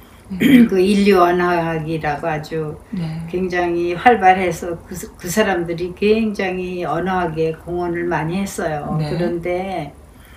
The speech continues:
Speaker 2: 결국은 그렇게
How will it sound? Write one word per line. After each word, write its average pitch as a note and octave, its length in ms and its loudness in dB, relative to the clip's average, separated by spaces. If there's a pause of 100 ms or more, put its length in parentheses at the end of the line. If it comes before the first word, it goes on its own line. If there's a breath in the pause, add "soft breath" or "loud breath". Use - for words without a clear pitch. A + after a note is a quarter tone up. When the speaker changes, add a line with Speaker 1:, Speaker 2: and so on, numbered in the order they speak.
(380 loud breath)
Speaker 2:
결국은 G3+ 1120 -2 (480)
그렇게 F3+ 800 -2